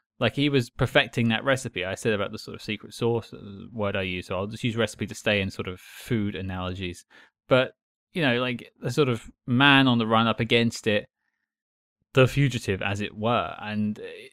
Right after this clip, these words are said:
it's interesting seeing sort of the beginnings of that in the package and something that would go on to be perfected in, you know, in a different story in its own way. But there are a lot of similarities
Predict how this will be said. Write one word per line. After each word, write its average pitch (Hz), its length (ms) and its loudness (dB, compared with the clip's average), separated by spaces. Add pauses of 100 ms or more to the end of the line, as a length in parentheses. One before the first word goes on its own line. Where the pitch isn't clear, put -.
(140)
it's 160 180 -2
interesting 170 360 -2
seeing 135 420 4
sort 127 240 2
of 113 200 2 (880)
the 131 80 2
beginnings 143 680 8
of 107 160 2
that 92 320 2
in 117 160 -2
the 104 80 0
package 120 600 0 (100)
and 117 160 -6
something 117 240 0
that 113 100 -6
would 117 140 -4
go 113 100 4
on 117 120 4
to 107 100 -6
be 117 180 2
perfected - 760 2
in, 320 260 -6
you 302 80 4
know, 120 60 6
in 117 80 4
a 131 40 2
different 143 280 0
story 117 460 2
in 95 80 -6
its 101 140 -4
own 107 160 2
way. 104 200 0
But 117 180 -4
there 127 140 2
are 117 140 6
a 98 100 -2
lot 123 200 2
of 113 80 0
similarities 98 600 -2